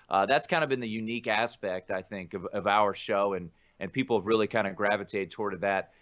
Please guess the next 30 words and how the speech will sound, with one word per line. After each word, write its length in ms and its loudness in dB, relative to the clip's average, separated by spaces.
You 80 -4
know, 60 -4
they 80 -2
kinda 220 2
feel 360 0
the 100 -2
pain 500 -4
with 220 2
us, 440 2
uh, 180 4
as 240 0
we, 220 0
uh, 220 4
as, 200 2
as 380 2
I 180 6
am 180 0
certainly 400 -2
one 380 -4
to 100 -8
do, 420 4
as, 260 -4
as 220 -2
you 120 0
know, 280 4
working 360 2
with 120 -6
me, 400 -6
uh, 200 4
Danielle, 720 2